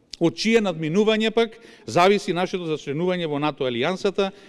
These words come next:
како и почетокот на преговорите со Европската Унија. Сведоци сме дека меѓу двете држави постојат интензивни преговори,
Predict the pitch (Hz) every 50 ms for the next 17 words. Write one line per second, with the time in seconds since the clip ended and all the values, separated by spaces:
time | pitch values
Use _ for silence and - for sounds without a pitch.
0 | - _ - 202 202 - 202 185 175 - 147 - - 175 165 - 165 - 175 160
1 | - 135 123 139 131 120 120 120 139 147 143 139 139 143 131 - 139 120 117 127
2 | 120 - - - 117 - 113 113 110 101 87 78 - _ _ _ _ _ _ -
3 | - - - - - _ - - - 143 175 208 196 214 202 208 202 180 - -
4 | 147 131 104 - - - - - - - _ - 110 156 135 - 151 151 151 143
5 | 143 135 127 170 196 190 196 175 143 160 196 190 165 190 190 180 185 185 180 175
6 | - - - 143 175 185 - - - 190 185 175 - 175 156 139 165 160 139 123
7 | 175 190 175 175 151 135 147 139 135 139 131 123 110 92 87